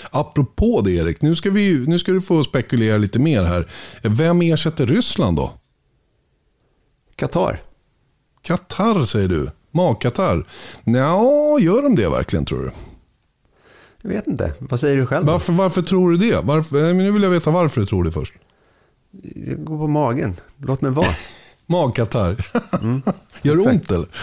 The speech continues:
Speaker 1: <laughs>
Speaker 2: Nej, nej. Absolut inte. Men jag tr-, jag tr-, tänker bara på,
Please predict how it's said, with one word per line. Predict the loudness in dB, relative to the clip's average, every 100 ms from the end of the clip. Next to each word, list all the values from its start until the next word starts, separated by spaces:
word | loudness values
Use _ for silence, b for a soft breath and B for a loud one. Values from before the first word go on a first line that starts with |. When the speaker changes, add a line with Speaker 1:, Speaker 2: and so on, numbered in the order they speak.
| B
Speaker 1:
<laughs> | B -4 -4 -8
Speaker 2:
Nej, | -6 -4
nej. | -6 -12 _ -12
Absolut | -8 -2 -2 -2
inte. | -2 0
Men | 0
jag | 0
tr-, | 0 0
jag | 0 0
tr-, | -2 -2 -2
tänker | -2 -2
bara | 0 0
på, | 0 0 0 0